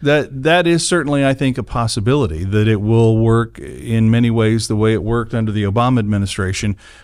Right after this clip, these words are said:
We'll talk about it, talk about it, talk about it, bant around a bunch of different ideas,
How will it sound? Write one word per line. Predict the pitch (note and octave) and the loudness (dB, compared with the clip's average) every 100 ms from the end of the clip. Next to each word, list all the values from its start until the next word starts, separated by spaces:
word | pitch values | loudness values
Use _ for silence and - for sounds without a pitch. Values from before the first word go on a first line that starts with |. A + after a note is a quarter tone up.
| - | -6
We'll | A2+ | -4
talk | A#2+ C#3 D3 | 0 -2 0
about | D3 C#3+ | 0 -2
it, | B2+ | 0
talk | C#3 B2+ | -2 0
about | B2+ A#2 | -2 -2
it, | |
talk | B2+ A#2+ | -2 -2
about | A#2 A2+ A2+ | -2 -2 -2
it, | G#2 | -2
bant | A2+ A#2+ A#2+ | -2 -2 -2
around | A2+ A2+ A2 | -2 0 -2
a | |
bunch | G2+ G#2+ | -2 -4
of | A2 | -2
different | A2 - G2 | -6 -2 -2
ideas, | F#2+ G2 B2 A#2+ A#2+ | -2 0 0 2 0